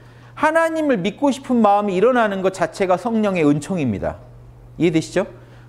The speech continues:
불교식으로 지금 육바라밀을 구현하고 싶다는 것 자체가 부처님 마음의 발동이에요. 부처님 마음이라야 육바라밀을 온전히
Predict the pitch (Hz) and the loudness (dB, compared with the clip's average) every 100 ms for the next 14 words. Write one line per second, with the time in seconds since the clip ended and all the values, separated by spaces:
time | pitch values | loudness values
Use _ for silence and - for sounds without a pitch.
0 | - - 208 247 - 175 143 170 - - | -10 0 2 2 0 2 2 0 -4 -20
1 | - - 220 175 139 247 277 302 294 277 | -8 0 2 2 0 -2 2 2 2 0
2 | 254 247 - 269 294 285 247 240 - - | 0 0 0 2 4 2 2 -2 -4 0
3 | 269 254 220 214 202 - 220 226 226 - | 0 0 -2 -4 -6 -2 0 0 0 -4
4 | 240 214 202 185 160 147 151 147 156 139 | 0 0 2 2 2 2 0 0 0 0
5 | 160 117 76 62 - - - - - - | -2 -4 -6 -12 -18 -20 -20 -20 -20 -20
6 | - - - 160 233 220 196 160 135 131 | -20 -12 -6 -2 0 2 2 2 2 2
7 | 127 127 120 117 120 147 139 117 - 147 | 2 2 2 4 2 2 0 -2 0 2
8 | 135 123 120 123 127 131 151 143 131 147 | 2 0 0 0 2 2 0 2 2 2
9 | 214 - | 0 -2